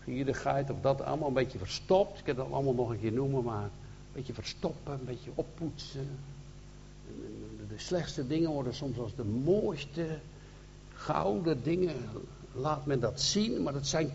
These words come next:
ketenen waar je mee vastzit. Je leeft niet naar de wil van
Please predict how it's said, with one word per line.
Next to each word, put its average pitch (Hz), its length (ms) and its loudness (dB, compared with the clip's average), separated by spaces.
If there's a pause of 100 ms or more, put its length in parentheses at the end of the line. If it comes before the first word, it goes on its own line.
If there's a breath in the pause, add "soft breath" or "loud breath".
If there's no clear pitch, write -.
(160)
ketenen 233 460 4
waar 196 160 0
je 156 60 -2
mee 156 160 -2
vastzit. 135 460 -10 (240)
Je 113 100 -8 (120)
leeft 165 320 0
niet 165 280 -4
naar 151 140 -2
de 139 80 -2
wil 135 260 -4
van 139 100 -8